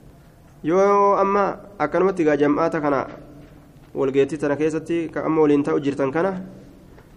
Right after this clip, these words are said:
"Qalama naa kenni, qalama naa kenni, qalama naa kenni," hoo jette, eenyu baanta? Nam tokko maqaa dha'uu qabda jechuudha. Akkanumatti gaa Rabbi kanaan naa kenni, eh, callisaniituma naa kenni, naa kenni, naa kenni yoo jedhan, eenyu baane namtichi kun?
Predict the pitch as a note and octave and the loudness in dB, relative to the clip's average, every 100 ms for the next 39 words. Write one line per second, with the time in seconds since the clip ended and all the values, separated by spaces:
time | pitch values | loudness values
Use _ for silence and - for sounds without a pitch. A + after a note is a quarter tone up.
0 | - - D#3 D#3+ D#3+ D#3 D#3 E3 D#3+ D#3 | -10 -2 2 4 4 2 2 0 0 0
1 | D#3 D#3+ D#3+ D#3 D#3 D#3+ D#3 D#3+ D#3+ D3+ | 0 0 0 0 -2 -4 -2 0 0 0
2 | D3 D#3 F3 C#3 D#3 D#3 B2+ A2+ G#2 - | 0 -2 0 0 2 2 2 0 -4 -12
3 | - - - - - - - - - - | -20 -20 -20 -20 -20 -20 -20 -20 -20 -20
4 | - - - - - - D#3+ F#3+ F#3+ F#3 | -20 -20 -20 -20 -20 -6 -2 0 0 0
5 | E3 D#3 E3+ D#3 C#3+ C3+ B2 G#2+ - - | 0 2 0 2 2 0 -2 -10 -16 -20
6 | - - - - - - - D3+ F3 G3 | -20 -20 -20 -20 -20 -12 -8 -2 0 2
7 | F#3 E3 F3 F3 E3+ D#3 D3 D3 D#3+ E3 | 2 4 2 2 2 4 4 2 2 -2
8 | - A#2+ - - D3 D3+ D#3+ F3+ D#3+ D3+ | -4 -8 -8 -4 -2 0 2 2 2 2
9 | D3+ E3+ D#3 D3 E3 D#3 D3+ E3 E3+ F3 | 2 2 2 2 2 2 2 2 2 2
10 | D3+ D3 E3+ D3+ C#3 C3+ C3 C#3 B2 | 2 4 4 4 4 2 0 -6 -8